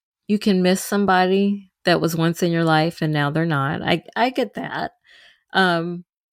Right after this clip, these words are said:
but for the most part, leave the past in the past.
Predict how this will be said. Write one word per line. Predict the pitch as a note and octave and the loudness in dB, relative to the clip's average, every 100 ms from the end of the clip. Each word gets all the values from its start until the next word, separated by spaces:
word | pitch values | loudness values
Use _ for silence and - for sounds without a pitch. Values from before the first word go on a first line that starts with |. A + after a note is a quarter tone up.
| _ | _
but | F#3+ G#3 F3 - _ _ _ _ _ _ _ _ _ _ _ _ _ _ _ _ _ _ _ _ _ | 2 4 4 0 _ _ _ _ _ _ _ _ _ _ _ _ _ _ _ _ _ _ _ _ _
for | - G#3+ | 0 2
the | G#3 | 4
most | A3 G4+ - | 4 2 0
part, | A3+ F3 D#3+ B2 | 4 4 4 0
leave | C#3 C#4+ | 0 0
the | - B4 | 0 -2
past | C#4+ F#4 D#4 - | 0 0 -2 -4
in | D4+ | -4
the | C4+ | -4
past. | C4 - F4 - - - - | -2 -2 0 -2 -4 -12 -18